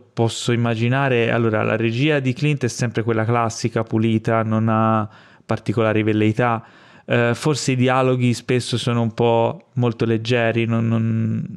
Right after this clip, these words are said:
a livello di scrittura non è che, eh, siamo di fronte a chissà quale,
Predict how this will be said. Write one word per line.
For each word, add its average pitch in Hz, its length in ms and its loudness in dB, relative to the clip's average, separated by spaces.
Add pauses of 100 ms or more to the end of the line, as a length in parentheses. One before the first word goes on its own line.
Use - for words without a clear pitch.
(180)
a - 80 -4
livello 123 320 0
di 123 120 -2
scrittura 120 640 -2
non 120 180 0
è 123 180 -4
che, 117 220 2
eh, 117 640 -8
siamo 113 380 -2
di 113 100 0
fronte 110 460 -2
a 104 140 0
chissà 110 360 -6
quale, 107 600 0